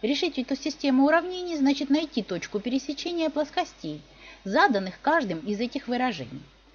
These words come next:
Давайте я покажу, как примерно будет выглядеть график такой системы и её решения.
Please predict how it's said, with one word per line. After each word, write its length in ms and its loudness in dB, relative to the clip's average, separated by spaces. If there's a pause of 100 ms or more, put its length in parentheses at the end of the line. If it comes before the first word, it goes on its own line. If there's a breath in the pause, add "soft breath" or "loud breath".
(220 loud breath)
Давайте 360 4
я 80 4
покажу, 480 -2 (140)
как 160 2
примерно 520 0
будет 300 -2
выглядеть 480 0
график 360 0
такой 260 0
системы 500 -2
и 60 -4
её 160 -2
решения. 560 -8